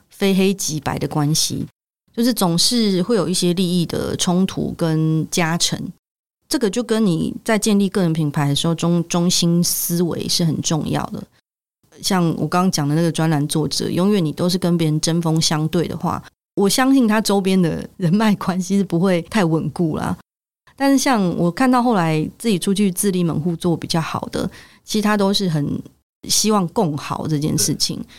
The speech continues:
Speaker 1: 因为个人品牌最终的目的，我觉得是共好，就你自己好，跟你一起经手共事过的人也都很好，这才是个人品牌最终的目的，而不是你做得非常大，然后把周遭的生意全部吃掉。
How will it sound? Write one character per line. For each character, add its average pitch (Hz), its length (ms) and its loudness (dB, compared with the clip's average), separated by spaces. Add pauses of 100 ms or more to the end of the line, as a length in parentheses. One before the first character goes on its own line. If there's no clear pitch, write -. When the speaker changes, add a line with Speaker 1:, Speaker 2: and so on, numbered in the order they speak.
(160)
Speaker 1:
因 339 80 -6
为 - 20 -6
个 339 180 2
人 208 80 2
品 180 160 0
牌 180 140 2
最 262 200 0
终 208 360 0
的 - 260 -4
目 214 260 0
的， 185 220 0
我 151 120 -2
觉 160 140 0
得 180 60 2
是 175 340 2
共 165 240 0
好， - 300 -8 (320)
就 214 140 0
你 160 280 4 (140)
自 233 140 -4
己 160 180 0
好， - 340 -4 (220)
跟 - 140 2
你 165 240 2
一 233 100 -2
起 - 140 0
经 185 260 2
手 131 220 0
共 180 240 2
事 175 180 2
过 156 220 -4
的 - 60 -4
人 - 140 -2
也 156 120 0
都 160 180 -2
很 147 220 0
好， - 320 -8 (380)
这 247 100 -4
才 185 160 0
是 180 140 0
个 202 140 0
人 165 120 0
品 160 140 -2
牌 147 160 -2
最 175 160 -2
终 151 240 0
的 147 60 2
目 156 200 0
的， - 220 -6
而 170 80 -2
不 185 100 -2
是 220 240 2 (300)
你 175 120 -14
做 240 220 -2
得 175 80 0
非 226 300 0
常 160 260 -2
大， 151 260 0
然 147 80 -2
后 170 60 2
把 156 160 -2
周 175 160 0
遭 180 120 2
的 170 80 2
生 165 120 0
意 165 120 2
全 - 360 -2
部 196 120 0
吃 - 200 0
掉。 - 380 0